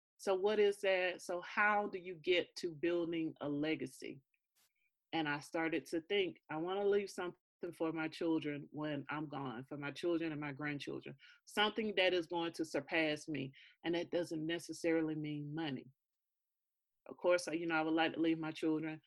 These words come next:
in a, in a financial, um, place of, of greatness, but I want something that's going to surpass me. And a business could surpass me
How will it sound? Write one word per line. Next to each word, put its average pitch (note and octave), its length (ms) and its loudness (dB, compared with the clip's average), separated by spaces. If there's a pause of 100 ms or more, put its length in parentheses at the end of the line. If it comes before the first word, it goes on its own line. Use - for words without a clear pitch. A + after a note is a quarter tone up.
(300)
in D#3+ 180 0
a, D#3 140 -2
in E3 120 0
a D3 300 -2 (160)
financial, E3+ 880 2
um, C#3+ 560 -6 (340)
place E3+ 420 4
of, D#3 280 2
of D3 240 0
greatness, D#3 560 0 (400)
but E3+ 160 4
I E3 60 4
want F3 340 2
something E3+ 460 -2
that's D3+ 260 0
going D#3+ 280 -2
to D#3+ 120 -2
surpass C#3+ 640 -4
me. C3+ 280 -6 (960)
And D#3 160 0
a C3+ 80 -4
business C#3 880 4 (600)
could E3 200 2
surpass D#3+ 640 -2
me D3+ 280 -8